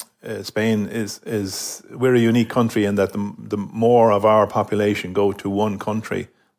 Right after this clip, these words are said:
than any other country in the world, if that makes sense to you.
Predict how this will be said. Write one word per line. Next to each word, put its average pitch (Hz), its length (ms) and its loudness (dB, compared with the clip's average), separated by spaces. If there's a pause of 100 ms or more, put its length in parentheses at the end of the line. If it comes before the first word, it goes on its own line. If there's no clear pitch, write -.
than 104 140 -2
any 107 220 0
other 101 160 0
country 98 260 -6
in 90 60 -4
the 98 80 -2
world, 95 220 0
if 90 80 -8
that 98 180 -2
makes 90 200 -8
sense 101 260 -4
to - 120 -10
you. 95 160 -8